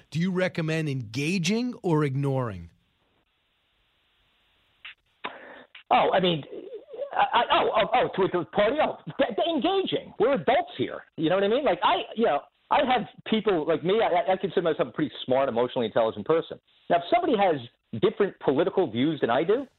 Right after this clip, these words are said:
Speaker 2: I am not gonna get angry about that. When I keep hearing all this stuff about everybody can heal now, I don't have to heal from anything. I don't have anger and hate in me. I can have a, a, a conversation with people. Um, so I would, you know, it, it instruct people to engage. And if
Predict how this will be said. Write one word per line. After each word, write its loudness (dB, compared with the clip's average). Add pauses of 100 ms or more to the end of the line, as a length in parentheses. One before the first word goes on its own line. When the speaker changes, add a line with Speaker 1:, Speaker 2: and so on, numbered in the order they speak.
(200)
Speaker 2:
I 2
am 0
not 0
gonna 0
get 0
angry 0
about -4
that. -2
When 2
I 0
keep -4
hearing 2
all 2
this -2
stuff 2
about 0
everybody 0
can -4
heal 0
now, -8 (160)
I 4
don't 2
have 0
to 0
heal 2
from -6
anything. -2
I 4
don't 0
have 0 (120)
anger 0
and -4
hate -2
in -6
me. -18 (260)
I 4
can 2
have 2
a, 0
a, 0
a -8
conversation 0
with -4
people. -8 (300)
Um, 2
so 4
I 4
would, -2
you 2
know, 2
it, 0
it -2
instruct -2
people -2
to -2
engage. 0 (340)
And -2
if -10